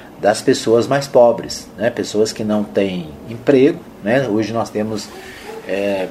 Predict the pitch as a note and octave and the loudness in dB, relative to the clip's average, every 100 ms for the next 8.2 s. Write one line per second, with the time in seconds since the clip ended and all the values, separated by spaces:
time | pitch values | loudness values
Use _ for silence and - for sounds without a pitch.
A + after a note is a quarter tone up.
0 | A2+ A#2+ A2 G2 - A#2+ C3+ - - - | -6 0 2 2 0 -4 -4 -10 -20 -20
1 | - - - - - B2+ B2 C3+ A2+ - | -18 -18 -20 -16 -4 -2 0 -2 -4 -8
2 | - G#3+ C4+ G#3 F3+ C3 C3+ F3 - D3+ | -6 -4 -2 -4 -4 0 2 0 -2 -6
3 | C3 D3 D#3+ C#3+ C3+ D3 D#3 G#2+ G2+ F2+ | -2 0 0 -2 -6 -4 -2 0 0 -2
4 | E2+ D2 - - - - - - - - | -4 -10 -14 -18 -20 -20 -20 -20 -20 -20
5 | - - - C3 - D3+ D#3 D3+ C3+ C#3 | -20 -12 -10 -8 2 2 4 2 0 -2
6 | C3+ C#3 B2+ C3+ C#3+ E3 D#3+ D#3 D3+ A#2 | 4 4 4 2 4 4 4 0 0 2
7 | A2 B2 C#3 C#3+ C3+ G#2 A2 A2 A#2+ A#2+ | 2 2 0 0 -2 -2 2 4 4 2
8 | - | -4